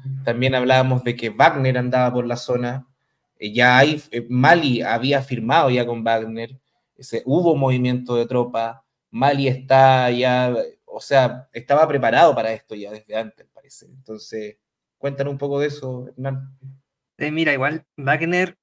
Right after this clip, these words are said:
Speaker 2: eh, el despliegue que hace en África está principalmente orientado a proteger a los vip, digamos, en revolucionarios, ¿ya? Esa es su principal función, para evitar, eh, lo,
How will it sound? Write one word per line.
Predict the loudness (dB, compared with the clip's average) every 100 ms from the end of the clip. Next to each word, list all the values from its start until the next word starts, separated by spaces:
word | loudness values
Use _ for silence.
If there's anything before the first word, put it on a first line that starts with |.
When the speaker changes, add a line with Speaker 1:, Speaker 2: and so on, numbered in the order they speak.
| _ _ _ _ -10
Speaker 2:
eh, | -6 -4 -4 -6
el | -6 -10
despliegue | -10 -4 0 0 -2
que |
hace | -4 -6
en | -4
África | -4 -4 -6 -6
está | -6 -10
principalmente | -8 -12 -10 -8 -8 -8 -10
orientado | -8 -8 -8 -6 -6
a | -6
proteger | -8 -10 -10 -4 0
a | 0 0 -2 -4
los | -6 -8 -6
vip, | -8 -8 _ _
digamos, | -16 -10 -6 -6 -6 -8 -10
en | -12
revolucionarios, | -8 -6 -6 -6 -6 -6 -8 _ _ _ -10
¿ya? | -8 -10 _ _ _ _ _
Esa | -10 -8
es |
su | -6
principal | -6 -6 -4 -6
función, | -6 -10 -10 -12 -10 -8
para | -4
evitar, | -4 -2 0 2 0 -6
eh, | -12 -10 -8
lo, | -8 -12